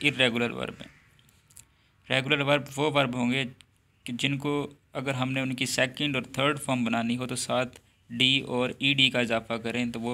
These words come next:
फिर रेगुलर वर्ब होंगे, और उनके अलावा जो वर्ब होंगे वो सारे इर्रेगुलर कहलाएंगे,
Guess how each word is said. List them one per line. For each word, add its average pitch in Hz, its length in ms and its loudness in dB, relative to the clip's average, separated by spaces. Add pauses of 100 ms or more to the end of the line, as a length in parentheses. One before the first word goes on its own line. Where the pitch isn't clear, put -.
फिर 123 160 -6
रेगुलर 120 340 0
वर्ब 107 240 -8
होंगे, - 260 -10 (1080)
और 127 120 -4
उनके 139 260 2
अलावा 147 280 6
जो 143 120 0
वर्ब 120 260 0
होंगे 120 220 0
वो 123 140 -2
सारे 120 380 -4
इर्रेगुलर 127 440 0
कहलाएंगे, 120 440 -2